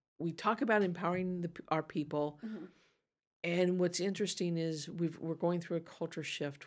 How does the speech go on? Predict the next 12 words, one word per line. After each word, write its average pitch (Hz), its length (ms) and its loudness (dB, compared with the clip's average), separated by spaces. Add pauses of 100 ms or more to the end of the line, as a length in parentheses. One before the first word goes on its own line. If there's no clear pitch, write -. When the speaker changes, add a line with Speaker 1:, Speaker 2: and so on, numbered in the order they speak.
Speaker 1:
where 156 520 2
we 156 160 -4
really 156 320 2
try, - 320 -2
are 156 160 0
trying 165 280 -6
to - 80 -6
empower 156 640 -6 (440)
our 156 140 -2
employees. 170 800 -4
Speaker 2:
Mm-hmm. 208 120 -8 (2250)
Speaker 1:
And 185 500 6